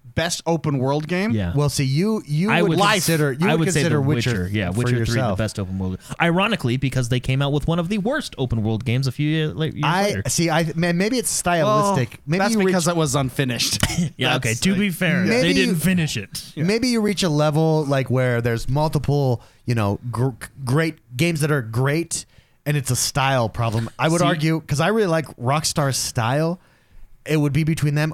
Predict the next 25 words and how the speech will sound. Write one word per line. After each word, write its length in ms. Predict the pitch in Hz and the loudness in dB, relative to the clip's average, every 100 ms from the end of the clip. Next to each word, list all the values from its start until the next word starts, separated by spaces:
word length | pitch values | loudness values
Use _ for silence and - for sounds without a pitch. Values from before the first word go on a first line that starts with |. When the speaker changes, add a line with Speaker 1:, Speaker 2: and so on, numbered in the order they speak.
| - | -4
Speaker 3:
and, 200 | 131 135 | -4 -2
and 200 | 135 135 | -2 0
I 120 | 131 160 | 2 0
actually, 600 | - 139 139 131 123 - _ _ _ _ _ _ | 0 0 2 2 0 -4 _ _ _ _ _ _
I, 140 | 113 - - | -4 -4 -4
I 120 | 135 | -4
think 240 | - 180 | -2 -2
Skyrim 680 | - - 107 120 131 123 110 - _ | -2 -2 0 0 0 0 -2 -6 _
Speaker 2:
No, 160 | 120 151 | -2 0
yeah, 120 | 127 | 0
that's 160 | 131 127 | 0 2
Speaker 3:
has 60 | |
Speaker 2:
what 80 | 135 | 0
Speaker 3:
done 220 | 117 131 127 | 0 0 0
it. 160 | 117 | -2
Speaker 2:
that's 160 | - 127 | -2 0
what 140 | 147 - | 0 0
Chat's 180 | 143 147 | 0 2
Speaker 3:
has 160 | 127 | 2
done 160 | 147 139 | 2 2
Speaker 2:
saying. 80 | 131 | 2
Speaker 3:
one 100 | 131 | 0
of 80 | |
the 80 | 113 | 0
best. 460 | 104 107 92 - | 0 0 -2 -8